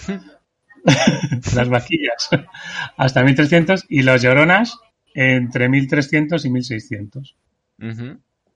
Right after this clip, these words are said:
Speaker 1: Eh, esta competición, pues bueno, juegan, es una competición en, en suizo a die-, a cinco rondas,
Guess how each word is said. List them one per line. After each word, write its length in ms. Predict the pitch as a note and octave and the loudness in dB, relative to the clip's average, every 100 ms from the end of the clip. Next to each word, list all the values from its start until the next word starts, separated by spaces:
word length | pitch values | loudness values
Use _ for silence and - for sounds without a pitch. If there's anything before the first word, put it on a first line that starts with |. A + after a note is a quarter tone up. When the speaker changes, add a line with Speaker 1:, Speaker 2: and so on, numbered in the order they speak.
| _ _ _ _ | _ _ _ _
Speaker 1:
Eh, 1080 | D3 C3+ C3+ C3+ C3 C3 C3 C3 C3 B2+ B2+ | 4 6 6 6 4 2 2 0 0 -2 -4
esta 180 | C3+ C3+ | -2 -2
competición, 480 | C3+ C3+ C3 D#3 C3+ | 0 0 0 -2 -2
pues 100 | A#2 | -2
bueno, 180 | A#2+ G2 | -4 -2
juegan, 760 | B2 A#2+ B2 B2 A#2+ A#2+ B2 C#3+ | 0 0 0 -2 -2 -4 -6 -6
es 160 | C3 | -2
una 140 | C3+ B2+ | 0 2
competición 460 | B2 A#2+ A#2+ B2 | 0 -2 -2 -2
en, 600 | A#2+ A#2 A2+ A2 A2+ A#2 | 0 -2 -4 -6 -8 -8
en 100 | C3 | -6
suizo 500 | A#2+ D#3+ D#3+ E3+ E3+ | 0 0 2 4 4
a 80 | D3+ | 4
die-, 200 | B2 C3 | 2 0
a 100 | B2+ B2 | -2 0
cinco 280 | C3 C3 | 0 0
rondas, 560 | C3 F3+ G3+ A#3 - | 0 0 0 -2 -6